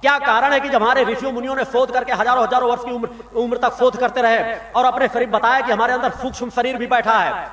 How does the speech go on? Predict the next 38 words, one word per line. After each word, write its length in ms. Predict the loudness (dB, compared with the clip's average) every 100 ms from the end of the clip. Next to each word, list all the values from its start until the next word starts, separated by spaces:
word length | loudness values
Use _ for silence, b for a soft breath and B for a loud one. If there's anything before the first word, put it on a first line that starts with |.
| -16 -20 -2
हमारे 220 | 2 2
अंदर 200 | 4 0
कारण 380 | 2 2 4 2
शरीर 240 | 0 -2
भी 120 | -2 0
बैठा 240 | 2 2
हुआ 260 | 4 4 4
है, 380 | 2 -2 -8 -4
हमारे 260 | 0 2 2
अंदर 160 | 2
वो 80 | 2
चेतना 360 | 2 -2 0 -2
तत्व 280 | 0 -4 -4
भी 100 | -2
बैठा 260 | 0 2
है 380 | 2 0 -2 -6
कि 80 | -8
जिसकी 300 | -6 -6 -6
सानिध्य 360 | 0 0 2 -2
हम 200 | -4 0
प्राप्त 280 | 2 2 0
कर 80 |
लें 440 | 2 4 2 -2 -4
तो 80 | -2
करोड़ों 400 | 0 2 4 4
अरबों 240 | 4 4
का 80 | 4
वैभव 280 | 2 2 2
पैर 200 | 2 0
से 100 | -2
ठोकर 280 | -4 -4 0
मार 160 | -2
देने 180 | -2 -6
के 60 | -4
बराबर 260 | -4 -4
हो 100 | -6
जाता 240 | -6 -8
है। 80 | -10